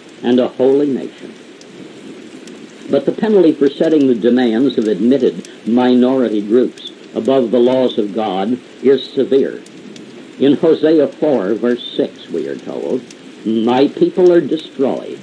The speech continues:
for lack of knowledge. Because thou hast rejected knowledge,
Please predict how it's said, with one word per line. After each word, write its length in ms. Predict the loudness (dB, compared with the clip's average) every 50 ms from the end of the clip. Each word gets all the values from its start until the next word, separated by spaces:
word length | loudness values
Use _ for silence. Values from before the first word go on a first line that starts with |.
| -18 -20 -20 -20 -16 -4
for 200 | 0 2 2 2
lack 360 | 2 0 0 -2 -4 -4 -4
of 100 | -4 -4
knowledge. 380 | -4 -6 -8 -8 -10 -12 -14 -16 -18 -20 -20 -20 -20 -20 -20 -20 -20 -20 -20 -20 -12 -2
Because 480 | 0 0 0 0 -2 0 0 0 0 0
thou 240 | -2 0 0 0 0
hast 220 | -2 -4 -4 0 2
rejected 680 | 2 2 2 2 -2 -4 -4 -4 -4 -4 -2 -2 0
knowledge, 520 | 0 -2 0 0 0 0 0 -2 -4 -4